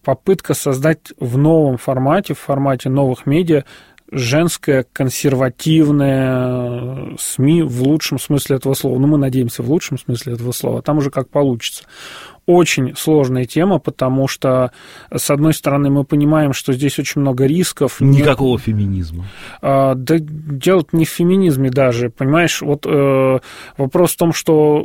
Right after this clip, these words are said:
Speaker 1: м, мы видим, что это тема, которая нами не освоена, да? А, сейчас, э, т-,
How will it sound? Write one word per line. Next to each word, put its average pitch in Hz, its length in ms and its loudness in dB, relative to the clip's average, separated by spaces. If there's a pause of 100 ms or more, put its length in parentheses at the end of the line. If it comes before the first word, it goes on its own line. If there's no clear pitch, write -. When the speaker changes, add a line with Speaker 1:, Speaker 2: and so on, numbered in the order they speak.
Speaker 1:
м, 160 380 -4 (160)
мы 156 220 2
видим, 165 260 2
что - 220 0
это 135 880 2
тема, 196 320 2
которая 147 520 2
нами 165 300 2
не 147 220 4
освоена, 131 680 2
да? 160 280 4 (360)
А, 143 600 2
сейчас, - 580 0
э, 147 220 0
т-, - 100 -2